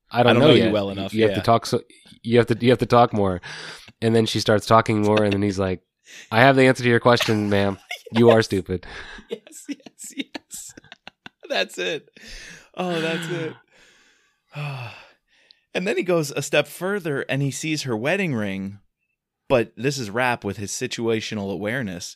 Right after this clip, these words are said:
Speaker 1: Mm.
Speaker 2: And
Speaker 1: He,
Speaker 2: he
Speaker 1: he
Speaker 2: picks up,
Speaker 1: knows.
Speaker 2: she's awfully close to this colonel dude who's kinda like her foot, you know, soldier, her lackey.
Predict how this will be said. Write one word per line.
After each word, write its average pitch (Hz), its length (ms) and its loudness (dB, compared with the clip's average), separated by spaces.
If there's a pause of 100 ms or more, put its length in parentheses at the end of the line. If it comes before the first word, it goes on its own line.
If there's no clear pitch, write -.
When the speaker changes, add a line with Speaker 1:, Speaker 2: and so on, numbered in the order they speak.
Speaker 1:
Mm. 113 500 -2 (120)
Speaker 2:
And 113 300 0
Speaker 1:
He, 110 140 -2
Speaker 2:
he - 20 -
Speaker 1:
he 107 180 -2
Speaker 2:
picks 117 120 4
up, 123 40 6 (200)
Speaker 1:
knows. - 300 -8 (240)
Speaker 2:
she's 165 460 -2
awfully 135 380 0
close 117 320 -2
to 113 120 -8
this 98 160 -6
colonel 139 380 -4
dude 98 400 -4 (460)
who's 113 160 -6
kinda 113 260 -2
like 104 200 -2
her 95 200 -6
foot, 131 240 -10 (260)
you 101 120 -6
know, 85 100 -8
soldier, 92 440 -8
her 101 120 -8
lackey. 95 500 -10